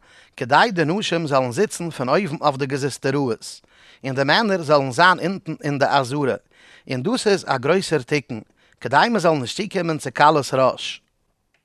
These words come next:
אין דער משנה זאגט, מנורות של זהב היו שם, וארבעת ספלים של זהב בירושלים, וארבעת סלמות לכל אחד ואחד, וארבעה ילודים מפרחי כהנה,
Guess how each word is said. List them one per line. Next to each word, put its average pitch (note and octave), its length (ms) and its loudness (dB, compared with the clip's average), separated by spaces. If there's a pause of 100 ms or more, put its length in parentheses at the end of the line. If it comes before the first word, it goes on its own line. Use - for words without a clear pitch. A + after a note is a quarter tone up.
(540)
אין C#3 160 -4
דער C#3 120 0
משנה F#3+ 340 0
זאגט, E3+ 340 0
מנורות E3+ 560 4 (100)
של B2+ 260 0
זהב E3 420 4
היו D#3+ 260 4
שם, D3 380 4 (480)
וארבעת C3 460 4
ספלים F#3 500 0
של C#3 220 0
זהב D3+ 420 2
בירושלים, D#3 800 2 (460)
וארבעת C#3 460 4
סלמות E3 600 0
לכל C3+ 280 2 (100)
אחד D3 220 0
ואחד, D3+ 580 2 (680)
וארבעה C3 540 4
ילודים F3 460 -2
מפרחי E3+ 500 0
כהנה, D#3+ 480 -2